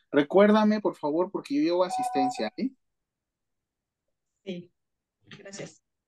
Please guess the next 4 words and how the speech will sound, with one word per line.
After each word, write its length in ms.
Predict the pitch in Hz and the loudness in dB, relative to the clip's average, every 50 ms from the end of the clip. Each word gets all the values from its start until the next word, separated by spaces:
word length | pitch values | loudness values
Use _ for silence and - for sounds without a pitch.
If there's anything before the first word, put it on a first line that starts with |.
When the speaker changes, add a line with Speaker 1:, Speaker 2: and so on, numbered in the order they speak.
| _ _ _ _ _ | _ _ _ _ _
Speaker 1:
Vale. 340 | 294 - 104 - 302 - - _ _ _ _ _ _ _ _ _ - - _ _ _ - _ _ _ _ _ _ _ _ _ _ _ _ _ _ | -6 -4 -4 -4 -4 -8 -12 _ _ _ _ _ _ _ _ _ -20 -20 _ _ _ -20 _ _ _ _ _ _ _ _ _ _ _ _ _ _
Hernández 400 | - 143 143 170 180 185 190 190 | 0 2 2 4 4 4 4 4
Santiago 380 | 190 185 170 - 175 175 175 175 | 2 0 0 2 4 4 4 4
Inés. 400 | 175 185 190 196 196 - - _ | 4 4 2 2 2 -2 -8 _